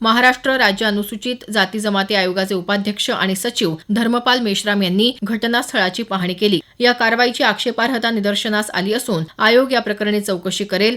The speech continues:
असं त्यांनी जामगाव इथं पत्रकारांशी बोलताना सांगितलं. परळी इथं बनावट जन्म दाखले देऊन शासनाची फसवणूक केल्याप्रकरणी महसूल अधिकाऱ्यांनी चौदा जणांविरुद्ध गुन्हे दाखल केले आहेत.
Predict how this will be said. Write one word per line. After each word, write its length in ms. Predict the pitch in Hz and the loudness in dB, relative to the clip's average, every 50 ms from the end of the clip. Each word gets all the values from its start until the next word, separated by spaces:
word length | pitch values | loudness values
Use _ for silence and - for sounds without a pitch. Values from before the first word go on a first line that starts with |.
| 240 - - | -4 -8 -8
असं 220 | 226 226 - 247 | -6 -2 -2 -2
त्यांनी 280 | 247 247 247 254 262 247 | 0 0 -2 -2 -2 0
जामगाव 400 | 226 214 196 190 202 214 214 214 | 2 2 2 2 2 2 2 0
इथं 180 | 214 208 254 | 0 -2 -4
पत्रकारांशी 680 | 233 - 202 190 - 196 - 196 196 202 208 220 - 247 | -4 -4 -4 -4 -4 -2 0 0 0 0 0 -2 -4 -6
बोलताना 460 | 208 190 180 180 175 196 185 180 190 | -4 -4 -4 -2 -2 -2 -2 -2 -2
सांगितलं. 520 | 202 - 220 170 147 151 - 196 190 156 110 - _ _ _ _ _ _ _ _ - | -4 -2 -4 -4 -4 -4 -2 -2 0 0 -2 -4 _ _ _ _ _ _ _ _ 0
परळी 300 | 247 247 247 262 269 285 | 2 4 6 6 6 4
इथं 240 | 285 277 320 294 247 | 2 2 0 0 0
बनावट 340 | 247 233 233 233 247 254 247 247 | 0 0 0 0 0 0 0 0
जन्म 220 | 254 240 247 240 | -2 -2 0 -2
दाखले 360 | 240 226 - - - 262 240 | 0 0 0 0 0 -2 0
देऊन 220 | 226 233 233 247 277 | 0 0 0 -2 -2
शासनाची 540 | - 233 190 196 - 214 214 214 208 247 233 - | -2 -2 -2 -2 -2 -2 -2 -2 -2 -4 -6 -6
फसवणूक 440 | 233 214 - 214 214 214 220 214 - | -6 -6 -2 -2 0 0 -2 -2 0
केल्याप्रकरणी 600 | 208 202 196 202 202 202 202 220 214 220 226 226 | 0 0 0 0 -2 -4 -2 -2 0 0 0 0
महसूल 420 | 214 202 196 202 196 - 240 208 | 0 0 0 0 -2 -4 -6 -4
अधिकाऱ्यांनी 640 | 196 190 220 208 - 185 196 220 233 220 180 165 165 - - | -4 -4 -4 -4 -2 2 2 2 4 2 2 0 -2 -4 -2
चौदा 320 | - 247 226 233 233 247 240 | 0 0 2 2 2 2 2
जणांविरुद्ध 520 | 247 240 240 240 240 233 226 233 214 254 | 2 2 2 0 0 0 -2 -2 -2 -2
गुन्हे 320 | 254 226 214 202 208 254 | -2 0 0 0 0 2
दाखल 300 | 214 196 165 - - 180 175 185 | 2 0 0 0 -2 -6 -4 -2
केले 180 | 190 185 190 | -2 2 4
आहेत. 200 | 196 202 233 170 | 4 4 4 2